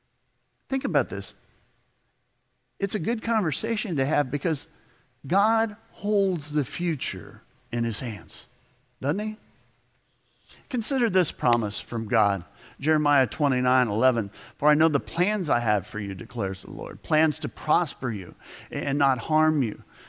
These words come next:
plans to give you hope and a future." I know your life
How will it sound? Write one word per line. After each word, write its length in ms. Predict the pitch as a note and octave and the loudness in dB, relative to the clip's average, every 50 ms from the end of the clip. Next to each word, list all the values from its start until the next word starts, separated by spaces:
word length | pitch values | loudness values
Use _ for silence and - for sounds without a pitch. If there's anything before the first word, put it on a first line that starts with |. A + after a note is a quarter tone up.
| - _ | -20 _
plans 380 | - - F#3 F3 E3+ E3 D3 - | -6 0 2 4 4 4 2 0
to 80 | D#3 | -2
give 180 | C#3 C3+ D#3+ D3+ | -2 0 0 2
you 120 | D3 C3+ | 2 2
hope 580 | - - - - A#3+ C4+ A3+ C#3 A2+ - - - - - - - - - - | 0 -2 -2 2 4 4 4 4 2 0 -8 -18 -18 -18 -20 -20 -12 -4 0
and 140 | E3 E3 D3+ | 2 2 2
a 60 | C3 | 2
future." 680 | - - - G#3 A#3 A3+ - - D3+ A#2+ G#2 G2 F#2 - - - - - - - - - - - _ _ _ _ _ _ _ _ _ _ _ _ - | 0 0 2 2 2 2 2 0 -2 -2 -2 -4 -6 -10 -14 -20 -20 -20 -20 -20 -20 -20 -20 -20 _ _ _ _ _ _ _ _ _ _ _ _ 0
I 100 | F#3+ F#3+ | 2 2
know 760 | G3 G3 F#3+ F#3+ G3 G#3 A3 A3 G#3+ A3 A3 A3 A3+ G#3+ F#3 - _ _ _ _ _ _ _ _ _ _ _ _ _ _ _ | 4 4 4 4 4 4 4 2 2 2 2 0 0 -2 -4 -8 _ _ _ _ _ _ _ _ _ _ _ _ _ _ _
your 300 | - C#3 E3 F#3 F#3+ G3 F#3+ | -2 0 2 2 2 2 2
life 680 | F3 F3 E3+ E3+ F3 E3+ E3 D#3 - - - - | 4 4 6 6 4 4 2 0 -4 -10 -14 -16